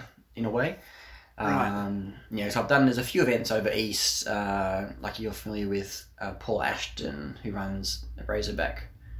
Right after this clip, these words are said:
Speaker 2: Yep.
Speaker 1: Challenge, does the Alpine Challenge. I ran Razorback over in the Bright area up Mount Feathertop,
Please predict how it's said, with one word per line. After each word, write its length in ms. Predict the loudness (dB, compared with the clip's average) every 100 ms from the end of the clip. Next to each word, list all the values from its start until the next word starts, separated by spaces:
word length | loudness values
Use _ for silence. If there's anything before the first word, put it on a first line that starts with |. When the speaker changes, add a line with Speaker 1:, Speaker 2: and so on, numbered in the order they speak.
| 0
Speaker 2:
Yep. 120 | 2 4
Speaker 1:
Challenge, 360 | 2 0 0
does 140 | -2 -2
the 100 | -2
Alpine 400 | 0 2 2 4
Challenge. 540 | 2 2 0 -2 -4 -6 -8 -6 -6 0
I 80 | 4
ran 260 | 6 6
Razorback 480 | 6 6 6 6 4
over 300 | 2 4 2
in 140 | 2
the 40 | -2
Bright 520 | -2 0 0 0 -2
area 400 | -2 -2 0 -2
up 240 | -2 -6 -8
Mount 240 | -8 -6
Feathertop, 520 | -6 -6 -4 -4 -4